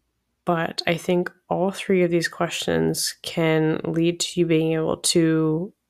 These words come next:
uncover your <laughs> secret formula for living your best life.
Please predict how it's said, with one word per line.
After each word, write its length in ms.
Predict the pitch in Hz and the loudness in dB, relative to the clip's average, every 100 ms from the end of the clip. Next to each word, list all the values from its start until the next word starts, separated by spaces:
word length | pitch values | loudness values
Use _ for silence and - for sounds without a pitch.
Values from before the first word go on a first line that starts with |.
| _ _ _ - | _ _ _ -6
uncover 1080 | 165 175 175 - 165 160 160 165 165 165 - _ _ _ _ _ _ - _ _ - - _ _ _ | -2 -2 -2 0 0 0 0 0 0 -4 -10 _ _ _ _ _ _ -20 _ _ -20 -20 _ _ _
your 440 | - 87 160 160 156 - - | -2 2 2 0 -2 -8 -12
<laughs> 200 | - - | -14 -10
secret 560 | - - 190 - - | -2 2 2 2 -4
formula 680 | - 175 160 147 143 165 180 | -2 0 2 2 2 0 -2
for 200 | - 175 | 2 4
living 720 | 156 160 156 156 156 156 156 - - - - - | 6 4 4 2 2 0 -2 -10 -20 -20 -16 -6
your 280 | 165 156 156 | 2 4 4
best 360 | 156 151 - | 2 -2 -2
life. 520 | - - 185 - - | 0 0 -2 -12 -20